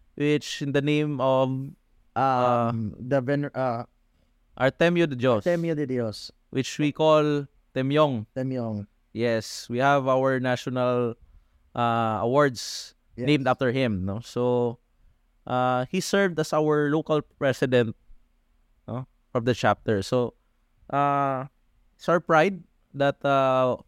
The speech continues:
Speaker 1: the person in, uh, the person who brought the Philippine J Cs to Asia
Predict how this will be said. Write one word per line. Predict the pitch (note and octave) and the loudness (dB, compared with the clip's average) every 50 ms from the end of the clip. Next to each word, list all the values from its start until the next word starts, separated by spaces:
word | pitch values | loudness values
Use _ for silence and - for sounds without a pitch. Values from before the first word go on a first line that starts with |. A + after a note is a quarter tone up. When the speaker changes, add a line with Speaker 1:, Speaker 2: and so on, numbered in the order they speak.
| _ _ _ _ _ _ _ _ _ - | _ _ _ _ _ _ _ _ _ -10
Speaker 1:
the | C3 - | -8 -2
person | - D#3+ D#3+ - F3 D#3+ D#3+ D3+ | 0 2 2 2 0 -2 -2 -2
in, | D3 A#2+ F2 | -4 -4 -2
uh, | B2 C#3 C#3 A#2+ E2+ G2+ | -2 0 0 0 -2 -4
the | A#2 C3+ B2+ | -4 -6 -2
person | - D#3 D#3 D3 - D#3+ D3+ D3 | 0 0 0 2 2 0 -2 -2
who | C#3 C3+ C#3+ C#3+ C#3 C#3 C#3 C3+ | -2 -2 -2 -2 0 0 -2 -2
brought | A#2+ A#2 C3 C3+ D3+ E3+ F3+ - _ _ _ _ _ _ _ _ _ _ _ - | -2 0 2 4 4 4 4 0 _ _ _ _ _ _ _ _ _ _ _ -10
the | B2+ B2 C3 C3 | -6 -2 -2 -2
Philippine | - - E3 F3+ F3+ - - D#3 D3 C3 | -2 -2 -2 -4 -2 -2 0 -2 0 0
J | A#2+ C#3 D3 | 0 -2 -2
Cs | D3+ - - C3+ B2 - - | -2 -2 -2 -2 -2 -2 -2
to | - B2 F#2+ | -4 -2 0
Asia | C3 D3 D#3 - - C3 A2+ G#2+ G2+ | 2 2 2 2 2 2 2 0 0